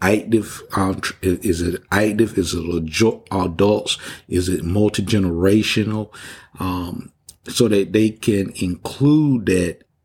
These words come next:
and put that in, and take that into consideration when picking out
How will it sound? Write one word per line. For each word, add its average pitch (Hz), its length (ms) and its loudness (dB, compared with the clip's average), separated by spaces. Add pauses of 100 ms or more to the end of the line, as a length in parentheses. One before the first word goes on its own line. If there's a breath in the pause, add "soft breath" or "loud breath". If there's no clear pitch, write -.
(500)
and 90 420 0
put - 280 0
that 107 360 -4
in, 104 200 -2 (180)
and 98 240 -4
take 104 200 -2
that 104 120 2
into 101 240 -2
consideration 98 920 0 (360 loud breath)
when 98 280 -2
picking 101 460 0
out 95 380 -4